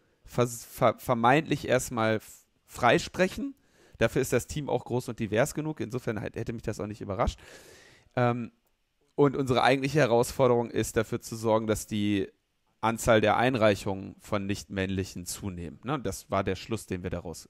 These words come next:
äh, gezogen haben. Aber macht das Ges-, macht der Gesetzgeber solche Dinge? Ich hab eher den Eindruck, dass der, dass der Staat eher nur so, naja, also wenn der da was anhand von Geschlecht macht,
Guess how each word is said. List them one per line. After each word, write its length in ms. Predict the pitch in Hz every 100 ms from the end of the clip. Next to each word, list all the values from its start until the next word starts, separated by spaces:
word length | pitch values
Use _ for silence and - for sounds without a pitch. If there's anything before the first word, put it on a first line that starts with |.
| -
äh, 180 | 90 82
gezogen 440 | 92 - 90 98
haben. 200 | 107 139 - - -
Aber 200 | - 139 - - _ _ _ _ _ - - -
macht 420 | 123 117 135 -
das 240 | 147 -
Ges-, 340 | - 123 104 -
macht 300 | 110 110 -
der 80 | 123
Gesetzgeber 880 | 110 107 107 117 - - - 170 170
solche 400 | 170 170 - 151
Dinge? 400 | 147 156 180 220 - - -
Ich 160 | 135 151
hab 180 | -
eher 320 | - - 131 160
den 180 | 160
Eindruck, 360 | - 113 139 -
dass 160 | 131 -
der, 100 | 123
dass 220 | 120 -
der 100 | 120
Staat 380 | - 107 113 156
eher 240 | 147 151
nur 140 | 151
so, 300 | 143 151 139 - _ _
naja, 600 | 226 117 107 131 120 104
also 220 | 113 110 110
wenn 300 | - 90 135
der 160 | 139
da 160 | 147 139
was 180 | 147 -
anhand 320 | - 131 143
von 160 | - 131
Geschlecht 420 | 135 - 139 -
macht, 180 | 135